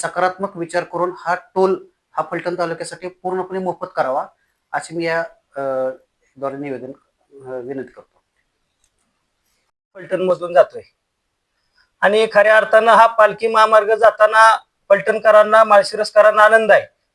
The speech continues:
Speaker 2: परंतु ह्या महामार्गाच्या नावाखाली टोल माध्यमातून वसुली केली जाते. त्याच्यामध्ये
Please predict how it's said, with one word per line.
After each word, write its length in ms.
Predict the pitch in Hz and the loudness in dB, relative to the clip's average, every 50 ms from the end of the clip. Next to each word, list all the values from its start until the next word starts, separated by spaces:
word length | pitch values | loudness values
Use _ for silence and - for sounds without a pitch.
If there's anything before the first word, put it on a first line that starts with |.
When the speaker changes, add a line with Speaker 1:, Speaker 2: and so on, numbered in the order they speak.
| _ _ _ _ _ _ _ _ _ _ _ _ _ - | _ _ _ _ _ _ _ _ _ _ _ _ _ 0
Speaker 2:
परंतु 420 | 214 220 233 240 220 - 247 247 | 2 2 2 2 0 0 2 4
ह्या 280 | 226 233 247 247 254 254 | 4 6 6 6 6 4
महामार्गाच्या 720 | 247 - 208 214 226 226 226 220 233 233 226 - 247 247 | 4 4 4 6 4 4 4 4 2 2 2 4 2 2
नावाखाली 640 | 226 226 - _ _ _ - 214 214 214 214 240 240 | 2 0 -8 _ _ _ 0 2 2 2 2 0 -6
टोल 460 | - - - _ _ _ - - 214 | -6 -6 -20 _ _ _ -2 0 2
माध्यमातून 800 | 214 196 175 185 208 208 214 208 - _ _ _ _ _ - 214 | 2 2 2 0 -2 0 0 -2 -2 _ _ _ _ _ -4 -2
वसुली 300 | 196 - 233 240 233 254 | -2 -2 -2 -2 -4 -2
केली 260 | - 240 226 214 220 | 0 0 0 2 2
जाते. 440 | 208 220 - - 185 - - - _ _ _ _ _ _ _ _ _ _ _ _ _ _ _ _ _ _ _ - | 2 2 2 2 0 -2 -2 -4 _ _ _ _ _ _ _ _ _ _ _ _ _ _ _ _ _ _ _ 0
त्याच्यामध्ये 1120 | 220 214 - 247 240 240 247 - _ _ _ _ - 240 233 240 - 226 202 240 233 185 | 2 2 4 4 4 4 4 2 _ _ _ _ -4 -2 0 0 0 2 4 4 4 4